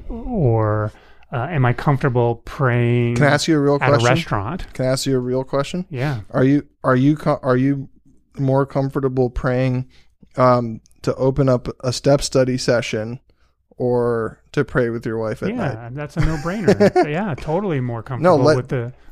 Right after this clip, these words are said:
Speaker 1: with the step study opening. Absolutely.
Speaker 2: Wh-, why?
Speaker 1: I don't know. I think, uh,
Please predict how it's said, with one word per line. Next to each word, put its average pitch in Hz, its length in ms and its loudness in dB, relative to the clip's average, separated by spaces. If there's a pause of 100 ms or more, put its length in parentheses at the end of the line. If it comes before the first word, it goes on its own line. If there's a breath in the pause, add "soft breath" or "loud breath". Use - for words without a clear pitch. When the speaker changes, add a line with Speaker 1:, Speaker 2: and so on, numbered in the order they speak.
Speaker 1:
with 135 220 -4
the 123 100 -4
step - 260 -10
study 117 400 -10
opening. 135 560 -10 (220)
Absolutely. 147 600 -2
Speaker 2:
Wh-, - 20 -6
why? 139 560 2 (180)
Speaker 1:
I 160 120 -8
don't 196 240 -6
know. 147 420 -6
I 131 140 -6
think, 160 260 -4 (100)
uh, 139 380 -2